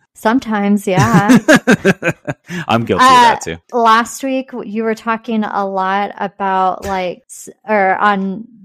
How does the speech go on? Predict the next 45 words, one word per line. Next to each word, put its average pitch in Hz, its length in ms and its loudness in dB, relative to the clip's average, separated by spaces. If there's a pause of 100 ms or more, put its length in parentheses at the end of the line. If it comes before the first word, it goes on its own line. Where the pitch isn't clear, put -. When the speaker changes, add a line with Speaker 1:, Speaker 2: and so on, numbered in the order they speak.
Speaker 1:
the 202 280 -4
podcast 190 440 -8
that 170 160 -14
came 190 200 -8
out 175 160 -8
Monday 214 640 -4
or 196 120 -6
Sunday, 220 560 -2
whatever 202 680 -6
the 202 100 -8
last 185 300 -8
one 214 120 -2
we 220 100 0
did. 233 340 -2 (500)
And 226 200 2
you 254 80 4
were 254 120 4
talking 233 300 -2
about 214 320 -2
players' 208 520 -6
performance 226 760 -6
and 196 100 -6
all 190 120 -4
these 185 280 -8
stat - 540 -6
things, 214 640 -2
and 208 180 -4
I 214 60 -4
didn't 226 340 -2
understand 190 720 -6
it. 220 300 -2
And 190 220 -6
then 190 420 -4 (340)
when 208 160 -4
I 190 120 -2
listened 185 360 -4
back 170 260 -4
to 240 120 -6
it, 214 80 -4
I 190 60 -2
was 185 100 -6
like, 185 320 -6
"Yeah, 208 160 -4
I 247 100 2
really 180 800 -4